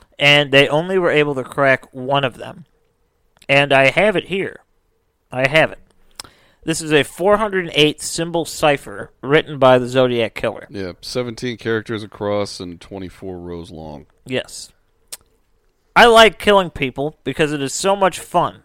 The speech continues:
Speaker 1: It is more fun than killing wild game in the forest because man is the most dangerous animal of all to kill. Something gives me the most thrilling experience. It is even better than getting your rocks off with a girl.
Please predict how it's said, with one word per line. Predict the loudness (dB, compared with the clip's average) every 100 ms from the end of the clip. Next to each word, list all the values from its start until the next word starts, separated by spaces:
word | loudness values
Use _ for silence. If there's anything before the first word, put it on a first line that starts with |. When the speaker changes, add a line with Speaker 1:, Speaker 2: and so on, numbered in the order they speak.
| -4
Speaker 1:
It | -2
is | -2 0
more | 2 2
fun | 2 0 0
than | -6
killing | -2 -2 -2
wild | 2 6 6 4 0
game | 0 0
in | -4
the | -8
forest | -2 0 0 -2 -10 _ -20 _ _
because | -4 -4 0
man | 4 6 6 4
is | -6 -4
the |
most | 0 0 4
dangerous | 2 2 -2 -4 -4
animal | 0 0 0 -2 -2
of | -6
all | 2 2 2
to | 0
kill. | -6 -2 -2 -4 _ _ _
Something | -14 -4 -2 -2 -6
gives | 0 0 0
me | -2
the | 2
most | 2 2 -8 -10
thrilling | -2 0 0 -2
experience. | -8 -10 -12 -6 -4 -4 -8 -14 -14
It | -12
is | -8
even | -6 -6 0
better | 4 4 4 -2
than | -6 -4
getting | -2 -2 -4
your | -4
rocks | 2 2 2 0
off | 0
with | -2
a | -8
girl. | -4 -2 -4 -10